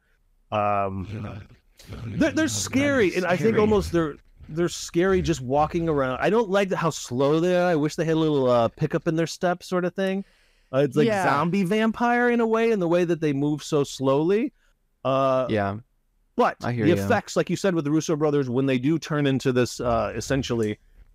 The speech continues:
Speaker 1: uh, cadaver eating, they eat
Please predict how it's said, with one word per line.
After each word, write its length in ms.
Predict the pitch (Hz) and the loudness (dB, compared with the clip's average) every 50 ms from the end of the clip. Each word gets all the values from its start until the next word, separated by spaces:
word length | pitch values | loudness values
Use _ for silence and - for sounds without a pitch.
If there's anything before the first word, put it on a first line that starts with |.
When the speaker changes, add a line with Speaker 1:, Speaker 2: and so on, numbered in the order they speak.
| _ _ _ _ _ - - | _ _ _ _ _ -20 -18
Speaker 1:
uh, 140 | 127 113 104 - _ - - - - - - - - - - - - - - | -16 -16 -16 -18 _ -20 -20 -20 -20 -20 -20 -20 -20 -20 -20 -20 -20 -16 -6
cadaver 640 | - 151 135 117 131 127 143 170 180 151 165 147 120 | -6 -6 -6 -4 -4 0 0 0 0 2 0 0 0
eating, 360 | 123 147 170 151 - 120 123 | 0 0 0 0 0 -2 0
they 100 | 120 135 | -2 -2
eat 360 | 147 156 180 196 220 190 | -2 -2 -4 -4 -4 -6